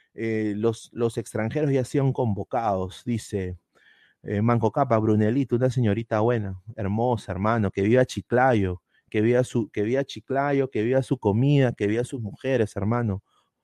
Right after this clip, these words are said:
Forever and ever again, ojalá". Renzo Vargas Lastarria, "Pinedita, ¿qué sabes de Callens? Iría al Sampdoria". Para mí eso es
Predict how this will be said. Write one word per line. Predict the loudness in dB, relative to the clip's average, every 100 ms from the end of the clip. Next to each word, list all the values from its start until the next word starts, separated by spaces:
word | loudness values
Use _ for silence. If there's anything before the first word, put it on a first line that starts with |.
| _ _
Forever | 2 4 6 4 4
and | 4
ever | 4 4
again, | 2 0 0 0 -2 -4 -12 -20 _
ojalá". | -20 -12 -6 0 2 0 -2 _ _ _ _ _ _
Renzo | 2 2 2 2 4 4 6
Vargas | 4 2 0
Lastarria, | 0 -2 -2 -2 0 0 -2
"Pinedita, | 0 0 0 0 -2
¿qué | -2 -2
sabes | 0 0
de | -2
Callens? | 0 0 0 0 0
Iría | 0 0
al | 0
Sampdoria". | -2 0 0 0 0 -2 -4 -8 -14 -2
Para | 0 2
mí | 2 2 2
eso | -2 0 0
es | 2 0